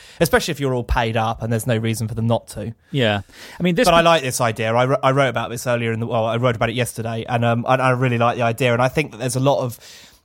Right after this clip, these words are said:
Speaker 1: there's a lot of stuff in, in the idea that actually makes a lot of sense. Like, for example,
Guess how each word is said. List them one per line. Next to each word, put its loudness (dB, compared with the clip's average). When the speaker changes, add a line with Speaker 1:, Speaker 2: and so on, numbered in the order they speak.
Speaker 1:
there's 2
a 4
lot 4
of -2
stuff 0
in, -4
in 0
the 2
idea 0
that -2
actually -6
makes -4
a -10
lot -10
of -10
sense. -8
Like, -4
for -4
example, 0